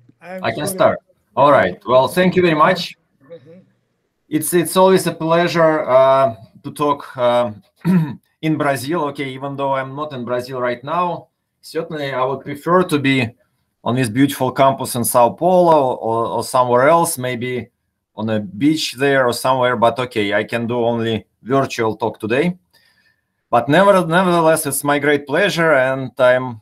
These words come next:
Speaker 2: I'm very happy to give a, this, such a talk. So, uh, my talk today is actually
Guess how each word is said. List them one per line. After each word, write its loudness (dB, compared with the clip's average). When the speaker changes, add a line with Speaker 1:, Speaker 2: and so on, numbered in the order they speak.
Speaker 2:
I'm -10
very -4
happy -8
to -12
give -12
a, -8
this, -18
such -16
a -10
talk. -14
So, 0
uh, 2
my 0
talk 0
today 2
is -2
actually -2